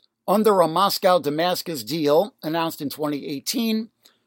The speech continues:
Russia is to have exclusive rights to exploit hydrocarbons in Syria in exchange for military support to the Assad regime.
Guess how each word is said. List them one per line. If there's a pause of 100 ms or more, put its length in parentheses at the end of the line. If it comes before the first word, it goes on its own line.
(220)
Russia
is
to
have
exclusive
rights
to
exploit
hydrocarbons
in
Syria (560)
in
exchange
for
military
support (500)
to
the
Assad
regime.